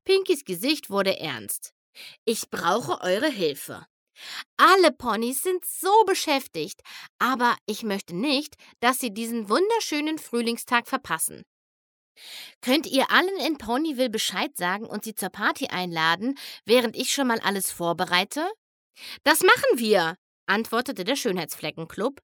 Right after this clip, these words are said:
wie aus einem Munde. Sie waren froh über diese neue Aufgabe, vor allem, weil am Ende eine Party auf sie wartete.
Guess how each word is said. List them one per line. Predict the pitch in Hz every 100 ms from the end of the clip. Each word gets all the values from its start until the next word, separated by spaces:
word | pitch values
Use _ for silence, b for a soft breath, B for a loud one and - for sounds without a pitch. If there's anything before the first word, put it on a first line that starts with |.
| _
wie | 220 302
aus | 339
einem | - 180 220
Munde. | 202 165 151 123 - _ _ _ _ _ B B B
Sie | - 233 233
waren | 302 320 302
froh | - 330 403
über | 190 190
diese | 185 185 180
neue | 175 170 -
Aufgabe, | 160 160 - 143 151 143 - _ _
vor | - 175
allem, | 165 170 202 349 b b _
weil | 208 214 220
am | 190 190
Ende | 180 196 -
eine | 170 190
Party | 247 370 - -
auf | 165
sie | - 165
wartete. | 151 160 - 160 160